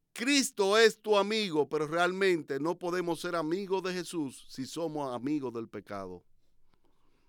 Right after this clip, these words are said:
Verdaderamente, los falsos profetas no hablan de divorciarnos de nuestra vida de pecado. El falso profeta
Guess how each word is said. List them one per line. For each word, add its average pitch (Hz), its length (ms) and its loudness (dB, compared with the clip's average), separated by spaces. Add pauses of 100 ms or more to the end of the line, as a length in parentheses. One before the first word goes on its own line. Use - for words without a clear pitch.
(180)
Verdaderamente, 151 920 2
los 135 160 -4
falsos 160 400 -2
profetas 143 580 -4
no 151 240 -2
hablan 131 320 -2
de 123 100 -6
divorciarnos 123 840 -6
de 113 60 -6
nuestra 110 340 -10
vida 110 240 -10
de 107 120 -10
pecado. 90 520 -18 (920)
El 175 280 6
falso 208 520 6
profeta 180 720 0